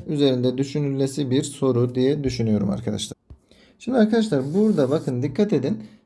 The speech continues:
Eşitlikler var. Bu eşitlikleri boşa vermiş olamaz. Yani muhtemelen biz ya eşkenar ya da ikizkenar bir şeyler üreteceğiz. Şimdi ikizkenar ve eşkenar üreteceksek buradaki açıları da boşa vermiş olduğunu düşünemeyiz. Şimdi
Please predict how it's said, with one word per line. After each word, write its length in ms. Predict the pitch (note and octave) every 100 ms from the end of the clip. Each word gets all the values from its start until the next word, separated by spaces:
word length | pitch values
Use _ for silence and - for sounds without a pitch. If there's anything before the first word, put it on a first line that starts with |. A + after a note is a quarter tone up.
| _ -
Eşitlikler 680 | - G#3 G#3+ G#3 G#3+ G3
var. 200 | A#2+ A2
Bu 100 | F#3
eşitlikleri 600 | D4+ - - G3 F3 C#3+ C#3
boşa 300 | D#3 G3 F3
vermiş 360 | D#3+ D3+ D3
olamaz. 380 | C#3 A2 G2+ C3
Yani 180 | A3 D#3
muhtemelen 580 | G#3 A3 G#3+ D3+ C#3+ F3
biz 160 | D#3+
ya 160 | A3 G#3+
eşkenar 460 | - - B2 A2
ya 180 | B2+ F#3
da 60 | E3
ikizkenar 600 | E3 F3+ - B2+ B2+ D#3
bir 40 |
şeyler 320 | D#3 A#2+ C#3
üreteceğiz. 500 | F3+ C#3 A#2 G2+ G2+ - - - -
Şimdi 140 | E3
ikizkenar 640 | F#3 C4 - A#3+ A3+ A3+ G3
ve 80 |
eşkenar 420 | E3+ - F#3+ F#3 E3+ - -
üreteceksek 640 | D3 D#3 E3+ F#3+ B3 - B2 - - _
buradaki 420 | F#3+ G#3 G#3 G#3 D#3+
açıları 420 | E3 F3+ G#3+ A3
da 120 | D#3+
boşa 300 | C#3+ C#3+ G3+
vermiş 320 | F#3 F3 E3+
olduğunu 360 | E3+ D#3 D#3+ D#3
düşünemeyiz. 500 | C#3+ C3+ A#2+ G#2 G#2
Şimdi 400 | A#3+ A3 D#3+